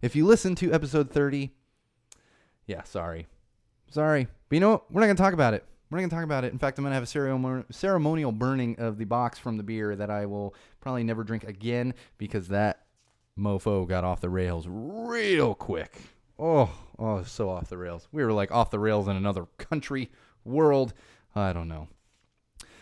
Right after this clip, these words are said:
Uh, but that's gonna do it for us. Come back next week. Same wall time, same wall place. Uh, al-, as always, subscribe on Google Play. Uh, just search "Go Tell Us the Wall." Subscribe on iTunes.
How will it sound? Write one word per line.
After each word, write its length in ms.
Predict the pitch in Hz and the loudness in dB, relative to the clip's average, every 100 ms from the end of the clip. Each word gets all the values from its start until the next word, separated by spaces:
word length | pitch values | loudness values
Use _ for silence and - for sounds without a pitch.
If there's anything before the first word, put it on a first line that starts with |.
| _ | _
Uh, 180 | 120 113 | 2 4
but 140 | 113 147 | 4 6
that's 160 | 151 | 6
gonna 140 | 135 113 | 6 4
do 120 | 117 | 2
it 60 | |
for 200 | - 120 | 2 -2
us. 200 | 107 - - _ _ _ _ _ _ _ _ _ _ - | -2 -4 -16 _ _ _ _ _ _ _ _ _ _ 4
Come 140 | 269 | 6
back 180 | 226 160 | 8 6
next 220 | 170 - | 0 2
week. 280 | 143 151 - - - | 4 4 0 -16 -18
Same 440 | - - 185 196 147 | -10 2 4 6 4
wall 220 | 160 165 | 4 2
time, 380 | 165 165 170 165 | 2 2 2 0
same 360 | - 160 151 | -2 -4 -2
wall 240 | 135 139 131 | -4 -4 -6
place. 920 | - 123 127 123 - - - - - - | -6 -6 -4 -6 -10 -12 -12 -12 -14 -4
Uh, 400 | 120 117 113 110 | -2 0 0 -4
al-, 360 | - 143 165 - | 0 4 4 2
as 240 | 160 202 165 | 2 2 0
always, 640 | 143 185 175 175 185 - - - | 0 2 2 2 0 -4 -18 -4
subscribe 680 | 185 160 180 175 175 170 - | -2 -2 -2 2 2 2 0
on 340 | 135 165 180 | 2 4 4
Google 280 | 156 165 170 | 4 4 4
Play. 420 | 156 175 175 175 - - - _ | 2 0 2 0 -4 -18 -20 _
Uh, 260 | 117 120 117 | 0 0 2
just 180 | 135 - | 2 0
search 200 | 160 - | -2 0
"Go 100 | 156 | 0
Tell 140 | 156 | 0
Us 80 | 139 | 0
the 80 | 135 | 0
Wall." 120 | 135 | 0
Subscribe 400 | - 117 156 147 | -2 -2 0 0
on 120 | 135 | 0
iTunes. 540 | 139 151 - 156 156 | 0 0 2 2 2